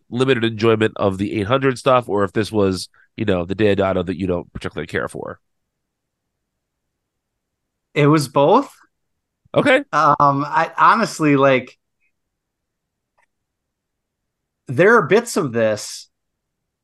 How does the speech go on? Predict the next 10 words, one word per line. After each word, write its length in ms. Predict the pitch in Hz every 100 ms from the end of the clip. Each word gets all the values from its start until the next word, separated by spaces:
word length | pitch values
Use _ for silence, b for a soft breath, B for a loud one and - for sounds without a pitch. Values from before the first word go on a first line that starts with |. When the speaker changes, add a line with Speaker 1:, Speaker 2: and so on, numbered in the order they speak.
| _ _ _ _ _ _ _ _
Speaker 2:
where 240 | - 143 147
I 80 | 139
really 520 | 135 147 165 151 143
like 340 | 143 156 151
the 180 | - 107
art, 340 | 90 87 82 _ _ _ _ _ _
and 200 | 131 131
I, 180 | 127 123 -
I'm, 500 | 127 123 123 123 - -
I'm 440 | 120 120 117 113